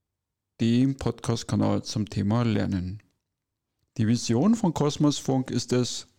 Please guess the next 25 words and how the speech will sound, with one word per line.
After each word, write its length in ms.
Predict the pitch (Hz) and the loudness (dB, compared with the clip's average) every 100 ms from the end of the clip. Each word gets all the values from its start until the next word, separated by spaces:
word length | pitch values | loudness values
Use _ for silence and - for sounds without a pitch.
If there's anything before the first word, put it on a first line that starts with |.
| _ | _
Menschen 720 | - 104 135 - 165 165 170 - | 0 0 0 0 0 0 -2 -2
einen 340 | 110 107 95 | 2 2 2
Weg 400 | 98 110 170 - - _ _ | 2 2 0 -4 -18 _ _
zum 240 | - 107 104 | -2 2 2
Lernen 540 | 95 101 123 127 - - | 2 2 2 0 -4 -6
zu 160 | 131 | -4
bereiten. 600 | 127 127 101 92 - 90 101 _ _ _ _ _ _ _ | 0 0 0 -2 -4 -8 -10 _ _ _ _ _ _ _
In 80 | 101 | 0
jeder 280 | 110 147 180 | 2 4 4
Episode 840 | 160 156 147 - 123 131 131 127 - - _ _ | 4 2 -2 2 2 4 2 0 -4 -20 _ _
werdet 300 | 110 110 107 | 0 0 0
ihr 240 | 110 104 | 0 0
Menschen 720 | 98 101 127 - - 170 175 - _ - | 2 2 0 -2 0 2 2 -2 _ -6
und 240 | 104 - | -4 -2
ihre 480 | 117 131 160 170 175 - | 0 2 4 2 0 -4
Lernmethoden 1000 | 101 98 107 135 143 - 110 113 131 127 | 0 2 4 4 2 -2 0 2 2 0
kennenlernen. 680 | - 104 104 95 90 92 110 - _ _ _ _ _ _ _ _ _ _ _ | -2 0 2 0 -2 -4 -6 -14 _ _ _ _ _ _ _ _ _ _ _
Gemeinsam 720 | - 110 120 196 160 120 131 147 - _ | 0 2 4 2 4 2 2 -2 -8 _
werden 220 | - 107 110 | -4 0 2
wir 140 | 107 | 2
euch 300 | 98 104 - - | 0 -2 -4 -6
Tipps 320 | 196 - - | -4 -4 -8
und 320 | - 120 101 | -6 -4 -2
Tricks 420 | - 131 - - - _ | 0 -2 -2 -8 -14 _
zum 380 | - 110 101 104 | -4 0 2 -2